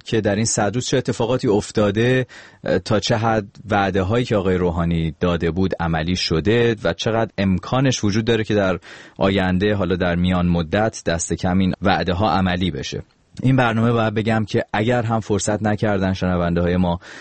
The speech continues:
روز سه‌شنبه، شب سه‌شنبه ساعت هشت تا ده شب بشنون، فرداش، یعنی روز چهارشنبه، ساعت ده و نیم صبح تا دوازده و نیم ظهر به وقت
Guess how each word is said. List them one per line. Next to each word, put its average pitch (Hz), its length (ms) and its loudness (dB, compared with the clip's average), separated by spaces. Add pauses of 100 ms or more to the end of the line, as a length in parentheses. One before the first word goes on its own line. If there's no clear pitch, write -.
(280)
روز 87 560 0
سه‌شنبه، 85 600 -2
شب 95 300 0
سه‌شنبه 82 580 -2
ساعت 80 280 -2
هشت 85 400 -4
تا 82 100 0
ده 80 240 -2
شب 82 280 -2
بشنون، 90 480 0 (380)
فرداش، 98 680 0
یعنی 85 200 0
روز 87 220 -2
چهارشنبه، 85 1120 0 (480)
ساعت 98 340 0
ده 104 240 2
و 101 180 0
نیم 131 300 2
صبح 117 380 0
تا 131 220 -2
دوازده 95 580 0
و 90 200 0
نیم 110 460 2
ظهر 101 520 0
به 85 160 -2
وقت 85 300 -4